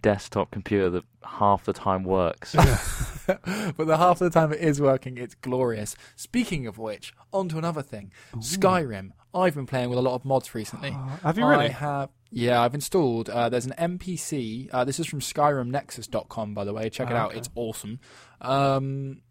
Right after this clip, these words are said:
Speaker 2: I've installed the N P C clothing one, which puts, like, H D textures on all of the N P Cs, which
Speaker 3: How
Speaker 2: is
Speaker 3: is
Speaker 2: really
Speaker 3: that?
Speaker 2: awesome.
Speaker 3: Does it look good?
Speaker 2: Yeah, yeah, it looks a lot, a lot better. Um, I also then installed a Flora mod, which makes all the trees and plants and things a lot more detailed.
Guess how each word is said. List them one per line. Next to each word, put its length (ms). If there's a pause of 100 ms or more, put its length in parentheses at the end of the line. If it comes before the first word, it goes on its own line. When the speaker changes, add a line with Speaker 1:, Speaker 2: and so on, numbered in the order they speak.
(240)
Speaker 2:
I've 200
installed 460
the 140
N 160
P 120
C 460
clothing 720
one, 440
which 180
puts, 200
like, 280
H 280
D 460
textures 400
on 120
all 220
of 80
the 80
N 140
P 140
Cs, 420
which 160
Speaker 3:
How 140
Speaker 2:
is 80
Speaker 3:
is 80
Speaker 2:
really 100
Speaker 3:
that? 20
Speaker 2:
awesome. 260
Speaker 3:
Does 160
it 40
look 140
good? 160 (480)
Speaker 2:
Yeah, 300
yeah, 140
it 40
looks 200 (120)
a 60
lot, 340
a 40
lot 200
better. 280 (340)
Um, 300
I 180
also 340
then 140
installed 580
a 280
Flora 720
mod, 300
which 180
makes 220
all 100
the 100
trees 400
and 160
plants 340
and 140
things 180
a 60
lot 100
more 140
detailed. 480